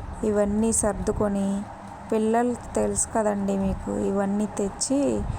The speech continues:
విడివిడిగా నీట్‌గా చూపిద్దాం అనుకున్నా. నేనేదో ఆ బ్యాగ్స్ అన్నీ అక్కడ పెట్టి ఇంట్లోకి పోయి బయటకు వచ్చేసరికి ఇవన్నీ తీసేసి మంచం మీద వేసేసారు. అన్నీ విడివిడిగా చేసేసారు, అన్నీ కలిపేశారు. నేను వే-,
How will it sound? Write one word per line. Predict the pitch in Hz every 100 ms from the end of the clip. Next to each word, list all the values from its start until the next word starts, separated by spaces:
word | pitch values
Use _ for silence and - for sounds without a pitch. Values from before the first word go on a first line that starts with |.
| - -
విడివిడిగా | 226 220 214 214 220 226 233
నీట్‌గా | 214 214 220 214 233
చూపిద్దాం | - 208 214 196 202 202
అనుకున్నా. | 196 185 196 196 233 302 - - - - - - - -
నేనేదో | 247 240 240 240 226 247 247
ఆ | 220 220
బ్యాగ్స్ | - 214 214 -
అన్నీ | 233 226
అక్కడ | 220 220 202
పెట్టి | 208 - 220
ఇంట్లోకి | 202 220 214
పోయి | 214 208
బయటకు | 202 202 -
వచ్చేసరికి | - - 214 226 208 262
ఇవన్నీ | 240 208 202 208 220
తీసేసి | - 208 208 - 214 208 214
మంచం | 208 202 220 214
మీద | 202
వేసేసారు. | 202 202 208 - 202 208 240 - - - - 233
అన్నీ | 208 214 226
విడివిడిగా | 214 202 202 208 208 214 -
చేసేసారు, | 202 202 - 202 214 196 196
అన్నీ | 196 202 202
కలిపేశారు. | 202 196 - 208 202 202 190 196
నేను | 190 196 196
వే-, | 190 196